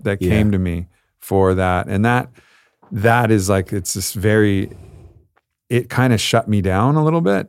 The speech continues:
Speaker 1: from, from expressing what I really felt. 'Cause I, I did, I missed, I missed people. I missed gathering. I missed, like, I missed it. And that's all I just, that's all I wanted to say, you know, fundamentally was, "I fucking miss this so much,"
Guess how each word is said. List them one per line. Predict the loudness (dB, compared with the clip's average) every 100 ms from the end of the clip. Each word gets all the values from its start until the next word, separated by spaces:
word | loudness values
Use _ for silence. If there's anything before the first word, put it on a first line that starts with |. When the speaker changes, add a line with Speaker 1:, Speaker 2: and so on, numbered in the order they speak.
| -10
Speaker 1:
from, | -4 -2 -2 -6
from | -6 -4 -2
expressing | -4 -2 -2 0 0
what | 0
I | 2
really | 2 0
felt. | 0 0 -2
'Cause | -2 -2
I, | -2
I | -2 -2
did, | -2 -2 -2
I | -2
missed, | 0 0 -2 -8 -4
I |
missed | -2 -2 -4 -6
people. | -6 -2 -2 -2 -4
I | -2
missed | -2 -4
gathering. | -8 -4 0 2 2 0
I | 0
missed, | 0 -2 -8 _ _ _ _ _ -4
like, | -2 -2 -4 -18 _ _
I | 0
missed | 4 2 2
it. | -2 -2 -4
And | -2
that's | 0 2
all | 2
I |
just, | 0 -4
that's | -4 0
all | 2
I | 2
wanted | 4 2
to | 0
say, | 0 0 0 -2 -8 _ _ _ _ -6
you | -4
know, | -2
fundamentally | 0 0 0 0 0 0 -2
was, | -4 -6
"I | -12
fucking | -10 -10 -8 -4 -2 -2
miss | -2 -4
this | -10 -16 -14
so | -4 -2
much," | 0 0 -2 -10 -20 -16